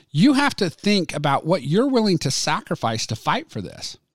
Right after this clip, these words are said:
Now, I'm gonna give you my analysis of the quote by George Washington on freedom of speech. This quotation by George Washington on freedom of speech is important because it shows the fear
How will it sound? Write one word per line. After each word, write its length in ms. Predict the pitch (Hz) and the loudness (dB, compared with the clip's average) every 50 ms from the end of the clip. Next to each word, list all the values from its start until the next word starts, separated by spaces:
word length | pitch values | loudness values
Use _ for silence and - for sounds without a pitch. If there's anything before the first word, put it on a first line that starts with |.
| _ _ _ _ _ _ _ _ _ - - - _ _ | _ _ _ _ _ _ _ _ _ -20 -20 -20 _ _
Now, 60 | - 170 | 0 2
I'm 80 | 240 | 4
gonna 100 | 330 349 | 4 4
give 180 | 285 240 262 233 | 4 4 4 4
you 100 | 226 208 | 6 6
my 240 | 185 180 185 190 185 | 6 4 4 4 4
analysis 720 | 165 156 151 165 190 220 220 208 165 - - 135 - - | 4 4 4 4 4 4 4 4 2 2 0 -2 -2 -2
of 120 | 139 127 | -2 -4
the 80 | 127 120 | -6 -6
quote 340 | - - 185 196 196 - | -2 0 2 2 2 2
by 140 | - 147 139 | 0 0 0
George 340 | 123 120 - 151 147 143 131 | 0 2 2 2 2 2 2
Washington 580 | 127 127 135 135 139 143 - 156 - - 135 127 | 2 2 4 4 4 2 0 -2 -2 0 0 0
on 140 | 113 110 | 0 0
freedom 300 | - - 135 127 127 123 | -2 -2 0 0 2 2
of 80 | 113 107 | 0 0
speech. 560 | - - - 101 92 - - - - - - - _ _ _ _ _ _ | -2 -4 -6 -8 -10 -10 -12 -14 -14 -14 -14 -16 _ _ _ _ _ _
This 320 | _ 156 127 160 247 269 - | _ -4 0 0 2 0 0
quotation 640 | - - 320 294 - - 214 185 175 - - 151 135 | 2 4 4 4 4 2 0 0 0 2 2 2 2
by 120 | 127 131 | 2 0
George 340 | 127 113 - 151 156 165 143 | 0 0 2 2 2 2 0
Washington 600 | 135 127 135 139 143 151 - - 131 - - 127 | 0 2 2 4 4 2 0 -4 -4 -2 -2 0
on 140 | 117 110 107 | 0 -2 -2
freedom 280 | - - 156 160 151 135 | -2 -2 -2 0 0 0
of 80 | 113 | 0
speech 380 | - - - 147 139 139 - - | -2 -2 -2 -2 -2 -2 -2 -2
is 100 | 123 117 | -2 -2
important 480 | 117 107 - - 175 202 202 208 196 | -2 -2 -2 -2 -2 0 0 -2 -4
because 320 | 151 139 127 - 151 143 117 | -4 -4 -4 -4 -4 -4 -4
it 120 | 113 - | -4 -6
shows 580 | - - - - 170 180 214 240 294 302 - - | -6 -4 -2 0 0 2 2 2 0 0 -4 -2
the 160 | - 262 233 | -2 -2 -2
fear 640 | - - - - - 185 180 165 131 110 95 95 101 | -2 -6 -10 -4 0 2 2 2 2 0 -2 -4 -8